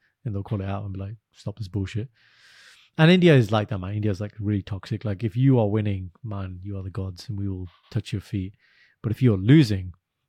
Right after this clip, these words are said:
we're gonna get the, um, effigies and we're gonna burn them and, you know, all the nazar goes on to you and this is shit. And because the expectation is just so high when you're the Indian cricket team. It's their sport. It's not like football. Hockey, they're very good at as well.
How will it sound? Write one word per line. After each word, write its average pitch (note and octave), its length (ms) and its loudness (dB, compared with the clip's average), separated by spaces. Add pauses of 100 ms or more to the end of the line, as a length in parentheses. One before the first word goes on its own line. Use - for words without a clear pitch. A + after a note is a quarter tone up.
(240)
we're A2 200 0
gonna G#2+ 160 0
get G2+ 300 -2
the, F#2+ 360 -2
um, F#2+ 300 -8
effigies G2+ 420 -4
and G2 80 -6
we're G2 80 -6
gonna F#2 140 -6 (100)
burn G2+ 300 0
them G2 260 -4
and, F#2 240 -8
you G2 80 -6
know, F#2+ 180 -8 (280)
all A2 160 -4
the G2+ 80 -4
nazar F#2+ 300 -6
goes F#2+ 220 -8
on F#2+ 140 -8
to G2 140 -12
you F#2 60 -8
and F#2+ 100 -8
this G2 160 -4
is F#2 100 -8
shit. - 340 -10
And F#2 180 -10 (1500)
because C#3+ 200 -2
the C#3+ 80 2
expectation G#2+ 520 -4
is F2+ 60 -10
just F#2+ 220 -12 (120)
so - 300 -8
high F2+ 420 -10
when G2 140 -10
you're F#2+ 160 -8
the A#2 80 -8
Indian F#2+ 180 -6
cricket F#2+ 220 -12
team. G#2+ 140 -4
It's D3 220 0
their A2+ 240 -2
sport. - 340 -10 (560)
It's - 100 -20
not E3 100 2
like C3+ 120 0
football. A#2+ 500 0
Hockey, C3+ 340 0
they're G#2+ 140 -4
very G#2 140 -4
good G2 140 -4
at G#2+ 100 -10
as G#2 100 -8
well. G#2+ 220 -4